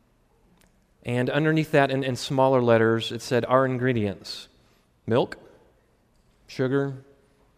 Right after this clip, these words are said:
natural flavors." And, and that word "just" was emphasized,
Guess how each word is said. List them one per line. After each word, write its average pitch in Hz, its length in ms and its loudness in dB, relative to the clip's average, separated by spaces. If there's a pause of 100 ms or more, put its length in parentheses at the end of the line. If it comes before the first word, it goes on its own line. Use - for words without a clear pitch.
(160)
natural 110 360 -4
flavors." 87 500 -8 (1000)
And, 127 260 -2
and 135 140 -2
that 139 100 -2
word 147 240 2
"just" 143 680 2 (220)
was 123 280 -4
emphasized, 117 880 -2